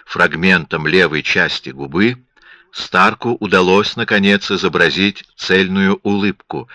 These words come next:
сопровождаемую глухим смешком. Его рука, почти как желе, в этой тонкой перчатке,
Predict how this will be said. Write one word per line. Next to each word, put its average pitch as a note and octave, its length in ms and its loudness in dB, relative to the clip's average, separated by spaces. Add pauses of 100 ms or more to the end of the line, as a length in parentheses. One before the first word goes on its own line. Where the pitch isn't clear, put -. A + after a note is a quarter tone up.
(200)
сопровождаемую E2+ 1040 0
глухим D2+ 720 -10
смешком. - 880 -10 (1600)
Его F2+ 220 0
рука, G2+ 400 0 (480)
почти - 340 -2
как F#2 260 0
желе, F#2 500 2 (400)
в D#2+ 60 -14
этой F#2+ 220 2
тонкой F#2+ 360 0
перчатке, F#2 720 -2